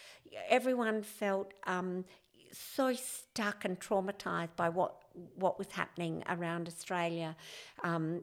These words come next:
at that time. And we responded by reaching out to our communities and say, "Let's come together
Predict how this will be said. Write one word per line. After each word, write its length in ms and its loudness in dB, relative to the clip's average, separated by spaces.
at 200 2
that 240 -2
time. 720 0
And 420 2
we 140 6
responded 640 2
by 220 2
reaching 600 4
out 200 4
to 60 -4
our 120 2
communities 520 0
and 100 -2
say, 140 2
"Let's 300 -2
come 300 0
together 680 -2